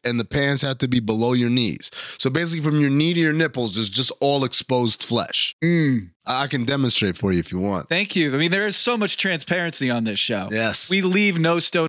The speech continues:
Speaker 2: unturned.
Speaker 1: Mm-hmm.
Speaker 2: And no shirt untucked. <laughs>
Speaker 1: No two stones unturned.
Speaker 2: I mean, I mean, I mean, I think there's two blood tests every year that players can be randomly administered.
Speaker 1: Mm-hmm.
Speaker 2: And those are for P E Ds. Those are not,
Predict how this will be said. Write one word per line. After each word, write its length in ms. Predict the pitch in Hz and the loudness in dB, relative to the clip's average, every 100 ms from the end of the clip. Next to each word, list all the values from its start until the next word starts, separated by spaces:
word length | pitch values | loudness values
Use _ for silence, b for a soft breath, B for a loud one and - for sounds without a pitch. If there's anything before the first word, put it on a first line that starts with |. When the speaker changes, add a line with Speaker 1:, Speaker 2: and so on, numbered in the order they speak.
| - | -2
Speaker 2:
unturned. 680 | 151 147 139 143 135 127 - b b - | -4 -2 0 2 2 0 -4 b b -4
Speaker 1:
Mm-hmm. 400 | 92 90 110 104 - | 0 4 4 2 -2
Speaker 2:
And 160 | 135 | 0
no 160 | 143 143 | 0 0
shirt 440 | - 151 139 123 - | 0 0 0 -2 -2
untucked. 1040 | 131 131 127 120 107 _ 131 117 - - - - | 0 0 0 -2 -4 _ -2 -2 -4 -8 -8 -10
<laughs> 120 | - | 2
Speaker 1:
No 160 | 123 143 | 4 4
two 240 | - 202 | 4 4
stones 360 | - 160 131 113 | 6 4 4 2
unturned. 480 | 107 104 - 90 80 | 2 0 0 0 0
Speaker 2:
I 40 | |
mean, 320 | 247 220 151 | 0 0 0
I 60 | 160 | -2
mean, 220 | 151 127 | -2 -2
I 40 | |
mean, 260 | 123 110 98 B B B - | -2 -4 -6 B B B -12
I 60 | 135 | -4
think 180 | 165 | -2
there's 220 | 170 151 - | 0 -2 -2
two 260 | - 208 | 0 2
blood 240 | 175 170 156 | 2 2 0
tests 340 | 151 143 - | 0 0 0
every 220 | 143 135 | 0 2
year 280 | 131 127 123 | 2 4 4
that 260 | 120 113 - | 2 0 -2
players 440 | 135 131 131 123 | 0 2 0 0
can 140 | 131 | -2
be 80 | 123 | -2
randomly 840 | 113 127 139 143 135 131 131 131 131 | 0 0 0 -2 0 2 2 2 0
administered. 680 | 131 143 156 160 - 196 214 | 0 0 2 0 0 2 2
Speaker 1:
Mm-hmm. 400 | 202 123 117 139 | 2 2 4 2
Speaker 2:
And 140 | 139 147 | 0 0
those 160 | 170 | 0
are 60 | 170 | 0
for 160 | - 139 | 0 0
P 160 | 156 | 0
E 180 | 156 139 | 2 2
Ds. 260 | 123 110 107 | 2 0 2
Those 200 | 143 165 | 2 2
are 80 | |
not, 420 | 160 156 143 - | 2 2 0 -2